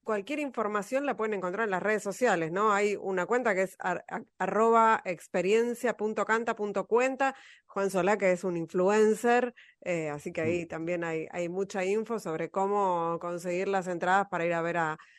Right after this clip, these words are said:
Speaker 1: a este dúo maravilloso. Eh, ¿qué decís, Corol? ¿Nos vamos, nos vamos escuchando
Speaker 2: Escuchando
Speaker 1: algo de
Speaker 2: algo,
Speaker 1: este?
Speaker 2: algo, al-, sí,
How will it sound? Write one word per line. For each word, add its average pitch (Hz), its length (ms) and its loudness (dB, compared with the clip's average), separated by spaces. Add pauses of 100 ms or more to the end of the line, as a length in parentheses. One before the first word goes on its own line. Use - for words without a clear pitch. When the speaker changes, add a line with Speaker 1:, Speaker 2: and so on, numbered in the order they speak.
(160)
Speaker 1:
a 185 120 2
este 190 360 2
dúo 165 580 4
maravilloso. 170 960 2 (340)
Eh, 170 500 2
¿qué 311 200 6
decís, 233 180 2
Corol? 202 340 4
¿Nos 196 140 2
vamos, 254 400 0
nos 202 140 -4
vamos 233 480 -2
escuchando 170 1160 2 (120)
Speaker 2:
Escuchando 135 580 4
Speaker 1:
algo 123 140 10
de 123 40 10
Speaker 2:
algo, 131 280 8
Speaker 1:
este? 120 140 8
Speaker 2:
algo, 127 320 4
al-, 117 120 0
sí, 147 400 0